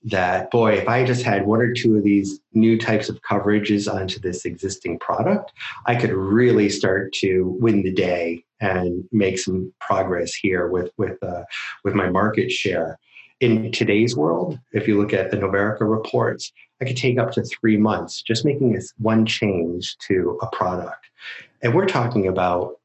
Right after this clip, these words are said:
in a true speed as a competitive weapon model,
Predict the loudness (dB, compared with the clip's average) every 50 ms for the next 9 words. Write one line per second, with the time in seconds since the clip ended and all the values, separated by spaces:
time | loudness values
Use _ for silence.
0 | _ -6 -4 -2 -2 -2 -2 -4 -2 2 4 4 4 4 2 0 -2 -4 0 2
1 | 4 4 4 2 0 -2 -6 -4 -2 0 0 0 2 0 0 -2 0 0 0 0
2 | 0 0 2 2 4 4 4 4 2 2 2 0 0 2 2 2 0 0 0 0
3 | -2 -4